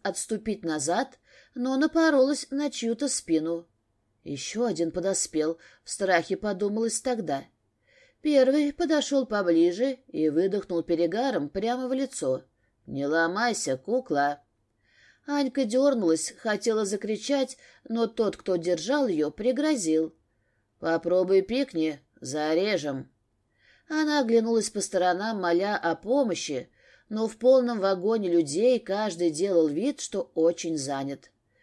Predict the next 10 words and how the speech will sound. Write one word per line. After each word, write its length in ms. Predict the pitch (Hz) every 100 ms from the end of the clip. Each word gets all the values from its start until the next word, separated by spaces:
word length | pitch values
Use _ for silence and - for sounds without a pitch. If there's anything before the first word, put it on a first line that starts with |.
| _ _ -
Какой-то 520 | 277 285 359 349 277
мужик 360 | 247 214 262 208
дёрнулся 600 | 202 339 339 196 - 165
было, 300 | 170 165 175
но 120 | 202
его 220 | 196 208
тут 320 | 208 233 269
же 100 | 311
осадила 680 | - 202 - 165 147 180 175
жена. 420 | 165 151 139 139